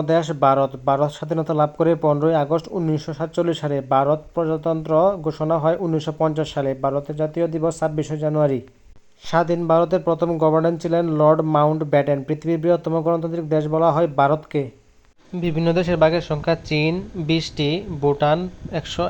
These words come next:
একান্নটি, নেপাল তিনশো পঁচপান্নটি, ভারত তিন হাজার একশো সাতষট্টিটি, রাশিয়া সাতশো পঞ্চাশটি, থাইল্যান্ড একশো উনানব্বইটি, মিয়ানমার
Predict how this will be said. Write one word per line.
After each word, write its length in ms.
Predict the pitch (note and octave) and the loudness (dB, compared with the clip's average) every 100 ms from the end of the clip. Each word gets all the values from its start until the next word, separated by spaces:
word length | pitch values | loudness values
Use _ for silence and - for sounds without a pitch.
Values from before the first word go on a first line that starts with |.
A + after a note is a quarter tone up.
| F#3 | -2
একান্নটি, 520 | D#3+ D#3 D3+ C#3+ C#3+ D#3 G3 E3+ D3 | 0 0 0 -2 -2 -4 -4 -6 -2
নেপাল 420 | D3 D3+ D3 C#3+ F#3+ - - | -2 2 2 2 0 -10 -8
তিনশো 300 | D#3 D3 D#3+ - | -6 -4 -6 -4
পঁচপান্নটি, 680 | D#3 - D#3 D3 C#3+ D3+ D#3 E3 C#3 | -4 -2 -4 -2 -2 -2 -4 -6 -2
ভারত 380 | C3+ C3+ D3 E3 - | 0 2 2 2 -2
তিন 120 | E3 D3+ | -4 -4
হাজার 180 | D3 D3+ F3 | -2 -4 -2
একশো 220 | D3 - D3+ | -6 -6 -10
সাতষট্টিটি, 580 | - D3+ E3+ D#3+ C#3 D#3 F3+ F3+ | -8 -8 -8 -6 -6 -4 -6 0
রাশিয়া 420 | D#3 D#3 - C#3+ D3 E3 | 0 0 -2 2 2 2
সাতশো 260 | - E3 D3+ - | -2 -2 -4 0
পঞ্চাশটি, 540 | D#3 C#3+ D3+ - C3+ A#2 - - - - - - | -2 2 0 0 -6 -6 -12 -20 -20 -20 -20 -10
থাইল্যান্ড 460 | D3 E3 D#3 D#3+ F3 - | -2 0 2 2 0 -4
একশো 240 | D#3 - E3+ F3 | -4 -2 -6 -4
উনানব্বইটি, 600 | F3 E3 D#3+ D3 C#3+ C#3+ C3+ C#3 | 0 0 0 0 -2 -2 -4 -2
মিয়ানমার 520 | D#3 D#3+ D#3+ D3 D#3 | 2 2 2 2 2